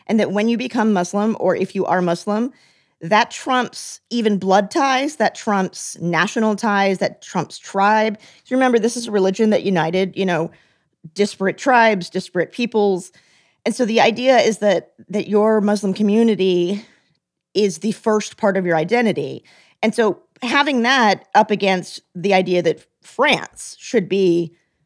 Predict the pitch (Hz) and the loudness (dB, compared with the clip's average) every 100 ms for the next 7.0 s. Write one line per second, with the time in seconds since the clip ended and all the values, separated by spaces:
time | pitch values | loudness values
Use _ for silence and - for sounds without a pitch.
0 | _ _ _ 165 202 196 - - 202 190 | _ _ _ -2 0 0 -4 -2 -2 -2
1 | - - 190 165 165 151 170 294 214 110 | -6 0 0 0 -2 -2 0 0 0 -4
2 | 117 - - 202 208 254 269 208 156 165 | -6 -10 -2 -2 0 0 0 0 -2 -6
3 | 190 294 208 - 156 151 156 - 190 214 | -2 0 -2 -4 -6 -4 -2 -2 2 2
4 | - - _ _ - - 285 247 226 202 | 0 -12 _ _ -6 -2 0 2 2 0
5 | 190 - 247 233 196 190 - _ _ _ | -6 -8 -6 0 4 4 2 _ _ _
6 | _ _ _ _ _ _ 185 202 214 | _ _ _ _ _ _ 0 2 2